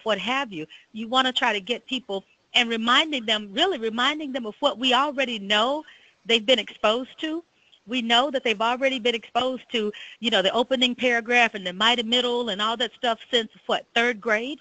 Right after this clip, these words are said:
<laughs> And, and so sometimes you just have to go back and, and remind them to do it. So that was our own, only thing there. I do totally agree with you, Chris,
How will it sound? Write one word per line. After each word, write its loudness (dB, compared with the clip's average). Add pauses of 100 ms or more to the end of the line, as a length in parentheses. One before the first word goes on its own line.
(400)
<laughs> - (880)
And, 0
and -4
so 0
sometimes 4 (240)
you -6
just -6
have 2
to -6
go -4
back 2
and, -4
and -4
remind 2
them -6
to -8
do 0
it. -2 (340)
So 4
that 2
was -4
our 4
own, -4
only -4
thing 0
there. 2
I 4
do -6
totally -4
agree -4
with -10
you, -10
Chris, 0